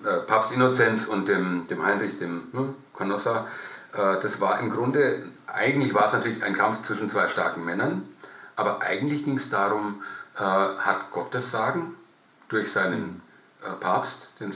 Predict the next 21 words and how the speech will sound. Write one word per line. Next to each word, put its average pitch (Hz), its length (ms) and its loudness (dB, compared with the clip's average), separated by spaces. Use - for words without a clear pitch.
seinen 95 180 -2
Stellvertreter, 123 680 -2
oder 127 460 4
ist - 160 -8
die 117 80 0
weltliche 113 360 4
Macht 92 260 -4
die 87 40 -8
höchste? - 360 -8
Und 98 200 -4
das 98 140 0
war 92 140 4
im 90 100 0
Mittelalter 95 520 0
ganz 101 320 -2
klar, 95 360 -2
Gott - 240 -4
hat - 140 -2
die 85 80 -4
höchste - 300 -8
Macht. - 360 -10